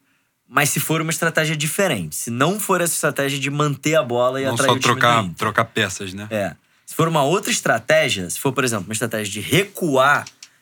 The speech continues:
Speaker 1: e atrair o time do Inter sem a bola,
Speaker 2: E
Speaker 1: porque uma
Speaker 2: ocupar o espaço lá na
Speaker 1: Exatamente.
Speaker 2: frente.
Speaker 1: Porque uma coisa é atrair,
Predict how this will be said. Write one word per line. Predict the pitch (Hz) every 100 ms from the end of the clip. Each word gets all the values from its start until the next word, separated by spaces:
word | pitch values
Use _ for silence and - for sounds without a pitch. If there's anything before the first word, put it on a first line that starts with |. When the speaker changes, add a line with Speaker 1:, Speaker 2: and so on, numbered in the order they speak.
| _
Speaker 1:
e | 113
atrair | 113 120 127
o |
time | 139 -
do | 131 123
Inter | 117 -
sem | - - 165 196
a | 117
bola, | 123 143 98
Speaker 2:
E | 85
Speaker 1:
porque | 110
uma | 110
Speaker 2:
ocupar | 117 - 117
o |
espaço | 110 - 113 -
lá | 113 120
na | 110
Speaker 1:
Exatamente. | 123 113 170
Speaker 2:
frente. | 110 85
Speaker 1:
Porque | -
uma | 143
coisa | 143 190 220
é |
atrair, | 220 170 165